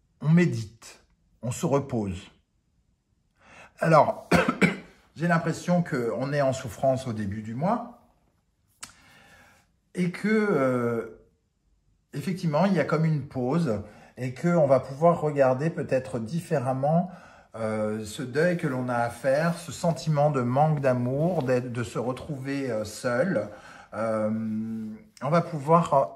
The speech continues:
peut-être commencer ce deuil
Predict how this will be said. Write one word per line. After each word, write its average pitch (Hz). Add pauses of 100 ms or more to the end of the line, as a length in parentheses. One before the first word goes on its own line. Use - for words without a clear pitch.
(1600)
peut-être 170 (920)
commencer 170
ce -
deuil 139